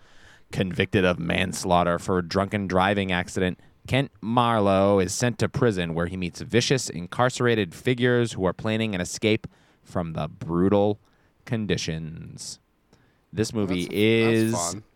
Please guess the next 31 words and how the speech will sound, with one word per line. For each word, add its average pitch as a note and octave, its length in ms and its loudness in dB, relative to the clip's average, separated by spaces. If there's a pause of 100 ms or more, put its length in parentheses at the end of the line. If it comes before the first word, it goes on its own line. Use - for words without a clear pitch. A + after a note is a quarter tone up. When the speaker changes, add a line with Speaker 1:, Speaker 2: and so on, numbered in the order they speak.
(680)
Speaker 1:
excellent. F#2 1200 -2
Speaker 2:
Is F#2 80 -8
it F#2+ 80 -10
good? C3 240 0 (240)
I A#2+ 120 2
Speaker 1:
Yup. C#3 80 -2
Speaker 2:
saw, D#3 680 4 (240)
I A#2+ 60 -6
saw D3+ 220 0
a C#3+ 60 -2
couple C#3 260 -4
clips B2+ 360 -10
on A#2 160 -8
YouTube. G2 560 -12 (1400)
Uh, F#2+ 80 -8
Speaker 1:
Yeah. F#2 280 2
Speaker 2:
but F#2 80 -6
it G#2+ 60 -8
wasn't A#2+ 320 -8
streaming G#2 460 -6
anywhere. D2+ 460 -12
You A2 120 -16
saw E3 200 0
it, D#3+ 60 0
uh, D3 160 2
it C3 60 -4
was B2+ 160 -4
on B2 200 -2
Turner B2 280 -4
Classic, A2 520 -8
right? E2+ 260 -10